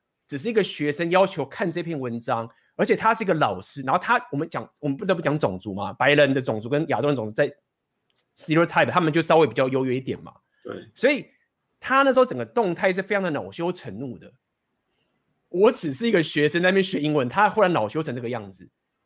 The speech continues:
Speaker 1: 所以，所以你要了解说这个过-，这个动态的这个，这个触发点，以及他的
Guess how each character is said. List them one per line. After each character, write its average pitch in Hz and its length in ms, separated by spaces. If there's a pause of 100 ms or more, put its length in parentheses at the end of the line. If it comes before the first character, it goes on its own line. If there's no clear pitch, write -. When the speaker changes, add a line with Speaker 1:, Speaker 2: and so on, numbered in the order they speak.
(120)
Speaker 1:
所 240 100
以， 262 160
所 - 140
以 269 80
你 214 80
要 185 80
了 180 180
解 175 140
说 165 160
这 214 240
个 202 100
过-， 170 280
这 220 180
个 214 80
动 185 260
态 175 220
的 147 100
这 147 120
个， 156 120 (140)
这 208 100
个 170 80
触 202 240
发 143 240
点， 131 220 (160)
以 156 60
及 160 100
他 190 220
的 170 120